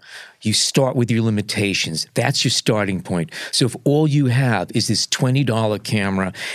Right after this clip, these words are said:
and a twelve exposure roll of film, then that's your starting point. You go out and you take twelve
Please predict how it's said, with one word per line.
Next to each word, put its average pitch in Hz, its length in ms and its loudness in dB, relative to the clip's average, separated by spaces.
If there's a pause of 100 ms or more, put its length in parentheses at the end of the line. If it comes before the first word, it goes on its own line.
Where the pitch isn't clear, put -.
and 90 120 0
a 85 40 0
twelve 120 420 0
exposure 110 500 0
roll 92 200 0
of 87 60 -2
film, 92 380 -2 (340)
then 107 240 0
that's 175 420 2
your 117 200 4
starting 156 480 2
point. 107 280 -2
You 131 140 2
go 113 160 2
out 113 80 2
and 107 80 -4
you 104 80 -2
take - 380 -6
twelve 107 420 -2